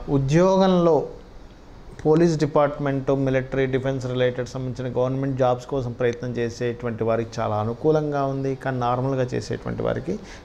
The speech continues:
ఈ మాసంలో కొంతవరకు స్ట్రెస్ అధికంగా ఉంటుంది. అలాగే వ్యాపారంలో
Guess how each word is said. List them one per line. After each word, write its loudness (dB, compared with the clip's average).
ఈ 2
మాసంలో 2
కొంతవరకు -2
స్ట్రెస్ -2
అధికంగా 0
ఉంటుంది. -4
అలాగే 6
వ్యాపారంలో 4